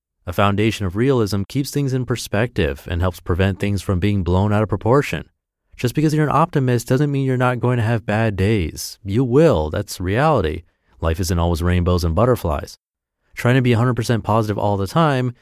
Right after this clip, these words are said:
is wanting to be an ocean in which waves only rise up and never come crashing down.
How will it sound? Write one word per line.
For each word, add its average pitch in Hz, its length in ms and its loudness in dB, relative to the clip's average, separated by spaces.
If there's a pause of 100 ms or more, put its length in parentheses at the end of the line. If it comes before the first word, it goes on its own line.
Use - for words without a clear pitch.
(220)
is 101 120 -2
wanting 160 240 0
to 165 80 0
be 156 160 2
an 135 160 0
ocean 120 520 2
in 107 100 -2
which 104 140 -2
waves 113 380 0
only 156 320 -2
rise 139 320 0
up 147 260 2
and 131 340 0
never 127 260 2
come 120 160 0
crashing 107 360 0
down. 98 340 0